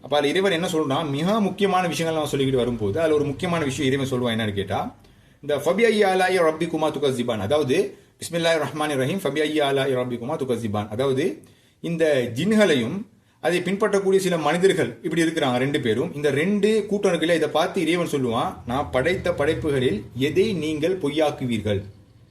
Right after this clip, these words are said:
அப்படின்னு சொல்லி ஒருக்கா இல்ல, குர்ஆன்ல ஒரு எழுத்து வந்தாலே அது ஒரு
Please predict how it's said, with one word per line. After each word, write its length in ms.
அப்படின்னு 340
சொல்லி 260
ஒருக்கா 380
இல்ல, 360
குர்ஆன்ல 400
ஒரு 120
எழுத்து 260
வந்தாலே 520
அது 160
ஒரு 160